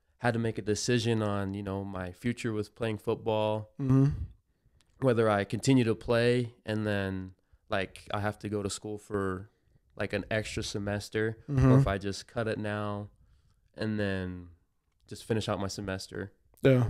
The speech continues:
Speaker 1: in the next year. And then I guess the answer kinda came in, "Well, your wife's pregnant." So it's like,
Speaker 2: <laughs>
Speaker 1: you know, I gotta get my,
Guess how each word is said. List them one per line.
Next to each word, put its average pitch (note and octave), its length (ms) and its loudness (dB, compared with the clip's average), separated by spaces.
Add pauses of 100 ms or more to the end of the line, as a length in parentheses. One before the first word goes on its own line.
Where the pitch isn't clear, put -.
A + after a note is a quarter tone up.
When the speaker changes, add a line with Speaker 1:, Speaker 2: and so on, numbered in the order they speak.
Speaker 1:
in G2+ 100 -8
the F#2+ 60 -10
next F#2+ 340 -8
year. G#2 300 0 (760)
And A2+ 100 -2
then G#2+ 80 0
I G2+ 100 0
guess G#2 240 -2
the - 160 -4
answer A#2 240 -2
kinda G2+ 220 -2
came G#2+ 300 -2
in, G2+ 100 -6
"Well, G2 320 -14 (520)
your A2 140 -4
wife's G#2 260 0
pregnant." G2+ 480 0
So G#2+ 160 -2
it's G#2 140 -2
like, G#2+ 140 6
Speaker 2:
<laughs> D#3+ 240 8
Speaker 1:
you G#2 60 -2
know, G2 140 -2
I G#2+ 120 0
gotta G2+ 220 0
get G#2+ 180 -2
my, G#2+ 180 -4